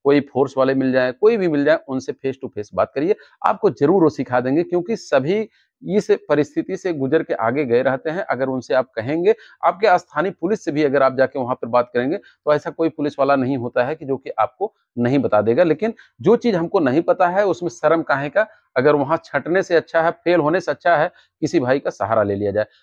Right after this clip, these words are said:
बहुत सारे बच्चे होते हैं कि जो कि अस्सी सेंटीमीटर उनका चेस्ट नहीं होता है या जितना चेस्ट लागू है उतना नहीं होता है, तो भाई आपको घबराना नहीं, आपके पास अभी पर्याप्त समय है। आप दो से तीन फीट ऊपर अपना पैर रखना है, जितना ज्यादा से ज्यादा हो सकता है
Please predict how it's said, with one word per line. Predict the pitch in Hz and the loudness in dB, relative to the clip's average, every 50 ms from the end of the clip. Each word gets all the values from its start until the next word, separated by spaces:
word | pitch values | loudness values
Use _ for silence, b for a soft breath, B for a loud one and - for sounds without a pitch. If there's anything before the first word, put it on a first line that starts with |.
| b b b _ _ _ _ _ - | b b b _ _ _ _ _ 8
बहुत | 143 160 196 233 233 | 10 12 12 12 12
सारे | 226 220 226 208 | 10 10 10 10
बच्चे | 214 214 214 220 | 8 6 6 6
होते | 208 190 202 202 214 208 | 4 4 4 4 4 4
हैं | 202 202 190 | 4 4 4
कि | 202 214 202 | 2 0 2
जो | 165 196 196 | 4 4 2
कि | 175 - 214 - | 4 2 0 0
अस्सी | - - 156 - - 190 | 2 2 0 0 -2 -4
सेंटीमीटर | - 185 180 180 175 185 180 175 - 185 170 | 0 0 0 2 2 2 2 2 4 4 4
उनका | 170 170 175 170 | 4 4 2 0
चेस्ट | - - 175 175 170 - 170 | 0 2 0 0 0 0 0
नहीं | 156 147 151 170 170 | 0 2 4 4 4
होता | 143 139 139 147 139 131 | 4 2 2 2 2 4
है | 147 165 | 4 4
या | 165 156 | 4 4
जितना | 139 139 139 - 156 151 | 2 2 2 2 0 0
चेस्ट | - - 160 156 - - | 0 0 -2 -2 0 0
लागू | 135 127 131 147 165 156 | 2 2 4 4 4 4
है | 151 | 4
उतना | 147 - 143 143 139 | 4 2 0 0 0
नहीं | 139 135 160 151 | 2 2 2 2
होता | 127 120 - 123 120 131 | 0 0 2 2 4 4
है, | - - b b b b b - | 2 0 b b b b b 0
तो | 131 | 2
भाई | 147 175 180 | 4 4 6
आपको | 165 165 - 196 147 | 4 4 2 0 0
घबराना | 135 139 135 147 147 156 170 170 | 0 2 2 4 4 4 4 4
नहीं, | 160 165 196 | 4 4 4
आपके | 185 165 - 175 | 4 2 0 -2
पास | - - 147 160 - 156 | 0 2 2 2 2 2
अभी | 156 165 | 0 0
पर्याप्त | - - 156 156 165 165 165 180 - 170 | 0 2 2 4 6 6 6 4 2 0
समय | - - 147 139 139 139 | -8 -6 -4 -2 0 2
है। | 139 147 202 - b b b b b b | 4 4 2 2 b b b b b b
आप | 147 170 160 | 2 2 2
दो | 156 165 175 175 | 2 2 2 2
से | 175 185 175 | 2 0 0
तीन | - 175 185 196 175 | 2 4 4 4 2
फीट | - - 170 170 - - | 0 0 -2 -2 -2 -2
ऊपर | 165 - 165 165 151 | -2 -2 2 2 2
अपना | 147 147 - 151 139 | 2 2 2 -2 -2
पैर | - _ 143 151 170 170 | -2 _ 2 4 4 4
रखना | 165 151 - 180 180 | 2 0 0 -2 -6
है, | 147 123 | -4 -2
जितना | 143 180 180 240 233 - | -2 -2 0 0 0 2
ज्यादा | 165 139 151 147 151 170 170 156 | 2 4 4 4 4 4 2 2
से | 135 | 4
ज्यादा | 151 151 151 156 147 | 4 4 4 2 2
हो | 123 143 143 | 0 -2 -4
सकता | - - 127 - - 139 | -4 -6 -8 -6 -4 -4
है | 139 | -4